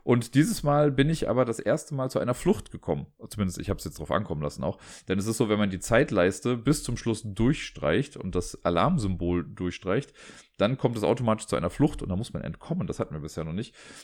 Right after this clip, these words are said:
Und bei dem Entkommen ist es im Prinzip relativ einfach. Man hat zwei Zahlenwerte noch mit draufstehen. Einmal einen Polizeisirenenwert und einen Autowert.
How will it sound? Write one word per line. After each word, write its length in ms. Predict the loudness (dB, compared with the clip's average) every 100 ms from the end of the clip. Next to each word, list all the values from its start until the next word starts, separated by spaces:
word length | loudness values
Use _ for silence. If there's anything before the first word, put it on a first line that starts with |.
| _
Und 140 | -6 0
bei 80 | 0
dem 140 | 0
Entkommen 380 | -2 2 2 2
ist 100 | -2
es 120 | -2
im 100 | -4
Prinzip 340 | -6 -6 -4
relativ 340 | 0 0 -2 -2
einfach. 360 | -2 -2 -6 -6 -20 -20 -14 -6
Man 160 | 0
hat 320 | 0 -2 -16 _ _ _
zwei 400 | -8 0 4 4
Zahlenwerte 640 | 2 0 0 2 0 0 -2
noch 120 | -6
mit 160 | -6
draufstehen. 440 | -2 -2 -2 -4 -2
Einmal 300 | 0 0 0
einen 340 | 0 -2 -4
Polizeisirenenwert 1200 | -2 -2 0 2 2 2 2 0 0 0 2 2 0
und 220 | -6 -2
einen 240 | -2 -2
Autowert. 720 | -2 -2 -2 -2 0 -2 -4